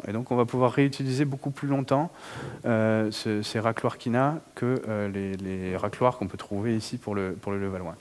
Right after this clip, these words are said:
Et en plus de ça, c'est assez singulier le Kina parce que il est souvent, euh, dans, dans, dans la plupart des modèles interprétatifs, en fait, il est souvent utilisé comme, euh, comme une, euh,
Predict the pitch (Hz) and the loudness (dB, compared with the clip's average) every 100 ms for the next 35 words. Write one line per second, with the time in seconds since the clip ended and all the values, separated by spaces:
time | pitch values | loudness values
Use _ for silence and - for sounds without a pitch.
0 | - - - - - - - - - 87 | -18 -20 -20 -20 -20 -20 -12 -8 -2 -2
1 | 90 120 127 117 156 - 98 123 135 123 | -2 0 0 4 4 4 0 0 0 2
2 | 131 139 135 135 151 135 - 131 127 - | 4 2 2 2 2 0 2 2 2 -4
3 | - - - - - - - - - 120 | -16 -14 -14 -16 -18 -18 -20 -8 0 2
4 | 113 143 147 160 120 98 104 101 101 101 | 4 4 8 10 10 8 4 0 -2 -2
5 | 101 95 90 98 85 95 90 92 131 147 | -2 -2 -4 -4 -4 -2 -2 -4 6 6
6 | 135 120 123 120 107 113 113 123 117 151 | 8 8 8 6 4 0 0 0 0 -2
7 | - 110 139 - 104 95 117 131 117 113 | -2 0 0 0 -2 -2 2 2 2 0
8 | 113 139 139 101 95 92 90 95 92 90 | 2 0 0 -2 -2 -2 -4 -6 -4 -4
9 | 87 85 | -4 -4